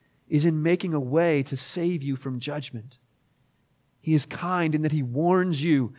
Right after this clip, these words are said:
to flee. Jesus warned His followers that they would need to flee Judea and take refuge in the hills. They had to get away to a physical fortress. But we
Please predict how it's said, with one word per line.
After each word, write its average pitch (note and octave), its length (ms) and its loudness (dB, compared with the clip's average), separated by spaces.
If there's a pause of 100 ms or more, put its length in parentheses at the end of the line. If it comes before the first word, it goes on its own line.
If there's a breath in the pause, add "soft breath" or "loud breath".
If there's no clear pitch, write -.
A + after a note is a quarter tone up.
(120)
to C#3+ 120 -2
flee. C3 560 -2 (1500)
Jesus C#3 420 0
warned C3 240 2
His A#2+ 120 -4
followers B2+ 540 0
that A#2+ 120 -4
they C3 120 2
would B2+ 160 -2
need C3 240 -2
to B2 120 -6
flee C#3+ 340 2
Judea C3 420 2
and B2 100 -2
take C3 200 -2
refuge C3 580 -2 (180 loud breath)
in D3+ 140 2
the D3+ 80 0
hills. D3 640 4 (260 soft breath)
They C#3 100 2
had D3 120 6
to C3+ 60 2
get D3+ 140 6
away C#3+ 280 6
to D3+ 140 2
a C#3 40 2
physical C#3 680 0 (160 soft breath)
fortress. C#3 540 2
But C3+ 140 0
we D3+ 420 4